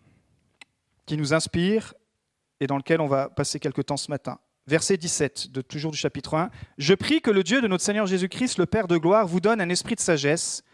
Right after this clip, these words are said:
et de révélation qui vous le fasse connaître. Je prie qu'il illumine les yeux de votre cœur. » Waouh. Ici, Paul, dans ce, dans cette prière dans laquelle on veut s'inspirer, il prie pour que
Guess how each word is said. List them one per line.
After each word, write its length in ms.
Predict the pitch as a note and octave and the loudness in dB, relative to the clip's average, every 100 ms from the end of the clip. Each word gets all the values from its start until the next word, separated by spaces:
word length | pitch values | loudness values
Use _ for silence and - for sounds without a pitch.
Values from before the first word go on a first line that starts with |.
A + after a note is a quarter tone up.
| - - - | -20 -20 -4
et 100 | C#3+ | 0
de 80 | C#3+ | 2
révélation 680 | D3 E3 E3+ D#3+ - G3+ A#3 | 2 4 4 2 0 -2 -2
qui 120 | - D#3+ | -4 -2
vous 80 | |
le 60 | D#3+ | -2
fasse 280 | - G3 - | 0 -2 0
connaître. 480 | F3+ F3 D#3 - - - - - - | -2 -2 -4 -10 -16 -20 -20 -16 -2
Je 160 | E3 | 0
prie 520 | F#3+ - G3+ G3 G#3+ - _ _ | 0 0 2 2 0 -6 _ _
qu'il 200 | - C#3+ | -8 -2
illumine 600 | F#3 F3+ D#3 D3+ D3+ E3 _ C3 | 0 0 0 -2 -4 -8 _ -6
les 220 | C3 A#2 | -4 0
yeux 100 | C3 | -2
de 40 | |
votre 300 | A#2+ A#2 - | -2 -8 -10
cœur. » 460 | - C2+ - _ _ _ _ _ _ | -14 -14 -14 _ _ _ _ _ _
Waouh. 200 | - - - _ _ _ _ _ - - _ _ _ - | -14 -12 -14 _ _ _ _ _ -20 -20 _ _ _ -8
Ici, 240 | - B3+ | -2 -2
Paul, 320 | B3+ G#3+ B3+ | 2 4 4
dans 140 | G#3 D3+ | 4 0
ce, 140 | - | 0
dans 120 | C#3 | -2
cette 220 | C3+ C#3+ | -2 -2
prière 280 | - F3+ F#3+ | 0 2 2
dans 80 | G3+ | 2
laquelle 220 | C#3 E3+ | 0 0
on 60 | D3+ | 0
veut 80 | B2+ | -2
s'inspirer, 760 | - F3 - D#3+ D#3 G3+ - | -2 -4 -2 0 2 0 -4
il 140 | E3+ F3 | -6 -4
prie 260 | - B3 | 0 0
pour 200 | B3+ F#3+ | 0 0
que 260 | G3+ G3 | 4 4